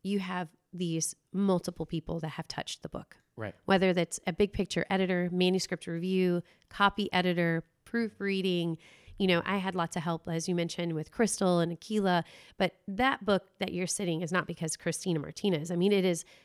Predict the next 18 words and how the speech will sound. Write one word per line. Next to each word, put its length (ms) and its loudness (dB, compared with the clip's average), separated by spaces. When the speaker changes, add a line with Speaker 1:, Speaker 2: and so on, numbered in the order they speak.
Speaker 1:
a 80 -6
collaboration, 760 0
truly 520 2
a 60 -10
collaboration. 680 -6
But 120 4
when 80 6
Speaker 2:
Yeah. 20 4
Speaker 1:
you 60 2
talk 120 0
about 260 2
editing, 460 4
editing 460 4
is 320 -2
on 100 -2
a 60 -4
spiritual 560 0
level. 460 2